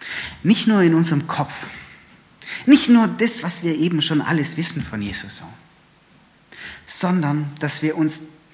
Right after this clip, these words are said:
tief von ihm berühren lassen. Dass, dass das, weil, weil diese Berührungen von, von, von Jesus, die bleiben nicht drinnen, sondern die, die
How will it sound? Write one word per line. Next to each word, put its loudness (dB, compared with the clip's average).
tief 2
von -2
ihm 0
berühren -4
lassen. -10
Dass, -2
dass -2
das, -2
weil, 2
weil 2
diese 2
Berührungen 4
von, 0
von, -2
von 0
Jesus, 0
die -4
bleiben 0
nicht -2
drinnen, 2
sondern 2
die, -2
die 2